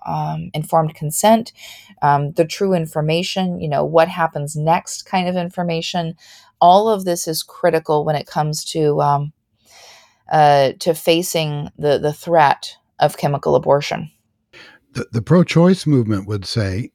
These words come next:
Speaker 2: if I may play devil's advocate for a second, uh, that the reason those extreme, uh, telemedicine and so forth efforts are,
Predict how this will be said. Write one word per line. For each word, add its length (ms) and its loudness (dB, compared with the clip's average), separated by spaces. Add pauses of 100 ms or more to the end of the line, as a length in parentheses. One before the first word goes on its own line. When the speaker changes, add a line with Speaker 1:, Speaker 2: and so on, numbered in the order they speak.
(200)
Speaker 2:
if 160 -6
I 140 0
may 160 2
play 240 -2
devil's 360 -2
advocate 460 0
for 140 -4
a 60 0
second, 380 -2 (840)
uh, 220 -2
that 400 -2
the 100 -2
reason 720 2 (640)
those 400 2
extreme, 760 0 (140)
uh, 140 -6
telemedicine 720 0
and 120 -6
so 160 -2
forth 380 -4
efforts 400 -2
are, 140 -4